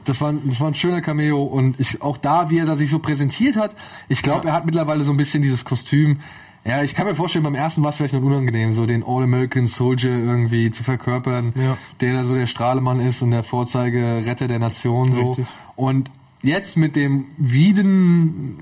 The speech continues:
Speaker 1: selbstironischen Humor noch irgendwie dabei.
Speaker 2: Die sind so, ich hab das Gefühl, das ist so, das kann man vielleicht dem, dem, der Marvel Studios, der Produzentenfirma auch zugute hal-, äh, zugute halten, auch dem Kevin Feige.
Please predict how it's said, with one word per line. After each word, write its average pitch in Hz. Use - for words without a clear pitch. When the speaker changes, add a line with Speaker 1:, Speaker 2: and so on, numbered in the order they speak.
Speaker 1:
selbstironischen 151
Humor 147
noch 160
irgendwie 151
dabei. 147
Speaker 2:
Die 175
sind 247
so, 226
ich -
hab 226
das 220
Gefühl, 220
das 185
ist 196
so, 170
das 170
kann 175
man 180
vielleicht 170
dem, 151
dem, 147
der 139
Marvel 139
Studios, 151
der 143
Produzentenfirma 147
auch 143
zugute 156
hal-, 147
äh, 127
zugute 151
halten, 143
auch 131
dem 139
Kevin 139
Feige. 143